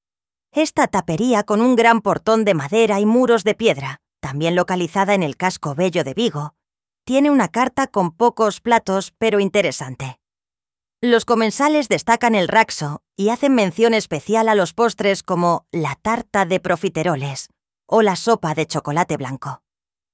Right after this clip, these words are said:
Es un lugar en el que comer platos y raciones abundantes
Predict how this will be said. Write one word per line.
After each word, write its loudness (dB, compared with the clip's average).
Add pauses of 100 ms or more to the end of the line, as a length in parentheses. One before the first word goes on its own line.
(360)
Es -2
un 4
lugar 2
en 2
el 0
que -4
comer -2
platos -2
y 4
raciones 0
abundantes 0